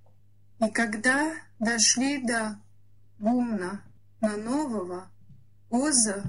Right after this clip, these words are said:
простер руку свою к ковчегу Божию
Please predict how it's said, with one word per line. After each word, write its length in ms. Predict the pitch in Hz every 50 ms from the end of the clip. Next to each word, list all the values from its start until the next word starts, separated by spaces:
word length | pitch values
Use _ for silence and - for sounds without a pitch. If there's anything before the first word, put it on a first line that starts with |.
| - - -
простер 600 | - 202 202 202 - - - - 254 262 285 285 233
руку 440 | 220 226 240 254 269 - - 277
свою 640 | 254 - - - 240 247 254 247 247 247 247 233 226
к 220 | - - - -
ковчегу 680 | 247 226 - - - - 254 247 190 180 - - - - - - - - - - - - -
Божию 840 | - - - 196 220 254 262 262 226 202 - 196 180 170 165 175 -